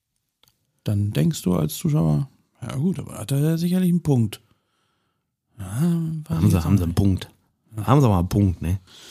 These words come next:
Speaker 2: Ja,
Speaker 1: Naja,
Speaker 2: aber
Speaker 1: so,
Speaker 2: das
Speaker 1: aber genau, Klima,
Speaker 2: Ja.
Speaker 1: lustig, lustig übrigens, <laughs> lustig, ähm,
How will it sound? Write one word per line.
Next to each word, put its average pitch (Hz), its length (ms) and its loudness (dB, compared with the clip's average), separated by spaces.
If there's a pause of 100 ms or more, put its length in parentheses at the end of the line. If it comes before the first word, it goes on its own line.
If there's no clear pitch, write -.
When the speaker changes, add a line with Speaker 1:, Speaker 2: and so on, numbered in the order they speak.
(1300)
Speaker 2:
Ja, 160 120 4
Speaker 1:
Naja, 131 240 6
Speaker 2:
aber 110 100 4
Speaker 1:
so, 135 100 8
Speaker 2:
das 131 180 6
Speaker 1:
aber 135 180 2
genau, 151 380 4
Klima, 170 260 0
Speaker 2:
Ja. 135 240 4
Speaker 1:
lustig, 135 380 2
lustig 165 380 0
übrigens, 135 440 2 (200)
<laughs> 180 280 2
lustig, 170 640 2 (400)
ähm, 127 520 2